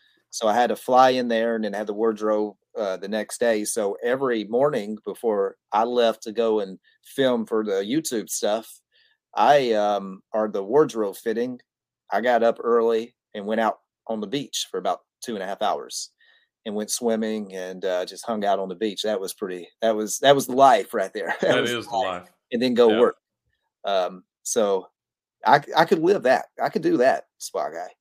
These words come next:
Speaker 2: Yeah.
Speaker 1: I could go and hang out on the beach for two or three hours
Speaker 2: So
Speaker 1: every
Speaker 2: you
Speaker 1: morning.
Speaker 2: could live in Malibu then?
Speaker 1: Oh, I will live
Speaker 2: Right
Speaker 1: in
Speaker 2: on the beach.
Speaker 1: Malibu one of these days, you know?
Speaker 2: <laughs>
Speaker 1: Like
Speaker 2: I hear
Speaker 1: James
Speaker 2: you.
Speaker 1: Rockford. Like James Rockford.
Speaker 2: Like Rockford.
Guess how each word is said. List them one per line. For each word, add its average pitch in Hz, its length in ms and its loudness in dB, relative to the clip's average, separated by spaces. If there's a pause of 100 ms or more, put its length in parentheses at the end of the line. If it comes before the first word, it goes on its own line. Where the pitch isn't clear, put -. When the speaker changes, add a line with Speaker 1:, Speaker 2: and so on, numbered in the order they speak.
(160)
Speaker 2:
Yeah. 90 220 -4
Speaker 1:
I 120 220 -4
could 147 80 -12
go 165 220 8
and 127 80 2
hang 135 200 -2
out 127 120 6
on 120 80 -2
the 107 60 -4
beach 123 300 -4
for 107 120 -10
two 120 180 -8
or 104 80 -4
three 107 220 -4
hours 98 280 -2
Speaker 2:
So 101 60 -6
Speaker 1:
every 170 120 -2
Speaker 2:
you 208 120 -4
Speaker 1:
morning. 196 60 -10
Speaker 2:
could 214 200 0
live 175 220 -2
in 135 100 -4
Malibu 104 540 -4
then? 82 220 -14 (880)
Speaker 1:
Oh, 101 300 0
I 113 100 4
will 127 320 4
live 95 180 -2
Speaker 2:
Right 123 140 2
Speaker 1:
in - 0 -
Speaker 2:
on 123 120 -4
the 117 60 -8
beach. 120 440 -10
Speaker 1:
Malibu 98 400 -4
one 98 100 -2
of 185 80 -4
these 92 100 -12 (220)
days, - 400 -10
you - 80 -8
know? - 20 -10 (120)
Speaker 2:
<laughs> - 80 -8 (420)
Speaker 1:
Like 110 160 2
Speaker 2:
I 139 140 8
hear 127 80 4
Speaker 1:
James 117 100 0
Speaker 2:
you. 127 60 0
Speaker 1:
Rockford. 127 320 6 (180)
Like 120 160 4
James 139 320 6
Rockford. 127 400 6
Speaker 2:
Like 127 220 0
Rockford. 127 460 0